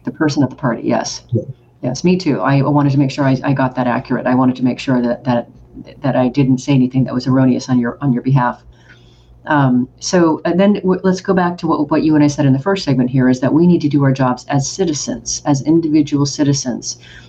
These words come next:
Speaker 1: And you say we've become accustomed to terms like alternative facts, fake news, the far right, the far left, all terms that indicate bias and choosing a side.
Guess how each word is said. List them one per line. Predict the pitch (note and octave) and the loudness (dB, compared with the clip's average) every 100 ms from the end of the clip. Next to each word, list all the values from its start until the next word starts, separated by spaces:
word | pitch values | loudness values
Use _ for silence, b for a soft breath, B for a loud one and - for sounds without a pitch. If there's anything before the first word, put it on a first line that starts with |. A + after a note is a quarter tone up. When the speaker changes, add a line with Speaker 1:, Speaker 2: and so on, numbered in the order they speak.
| - | -8
Speaker 1:
And | - D3+ | 2 2
you | D3+ | 2
say | D#3+ | 2
we've | D3+ E3 | 4 4
become | F3 F3 | 0 0
accustomed | D#3+ - F#3 - D#3+ | -2 0 -2 -2 -4
to | D3 | -6
terms | - E3 D#3 C#3+ - b b | -2 2 4 2 -2 b b
like | D#3 C#3+ C3+ - | -2 0 0 -2
alternative | D#3 D3+ - F3+ D3+ C#3 | -4 -2 0 2 2 0
facts, | - D3 B2 - - - b b - | -2 -2 -2 -6 -10 -10 b b -12
fake | - F3+ F3 | 0 0 2
news, | D#3 D#3+ C3+ A2 - | 2 4 2 0 -6
the | - | -8
far | C#3+ E3 E3+ E3 | -2 2 2 2
right, | C3+ A#2+ - | 0 -2 -6
the | D3 | -6
far | C#3 F3+ F3+ | -2 0 2
left, | E3 C#3 B2+ - - | 0 0 -4 -6 -2
all | F3+ G3+ | 0 0
terms | - F3 E3 D#3 | 0 0 0 0
that | D3 - | -4 -2
indicate | D3 - C3+ | -4 -4 -8
bias | - C#3 C#3+ C#3 | -2 2 2 0
and | - | -4
choosing | C#3 D3 C#3+ C3+ | -2 0 2 2
a | C3 | 0
side. | C3+ - B2 B2 - | -4 -2 -2 -2 -10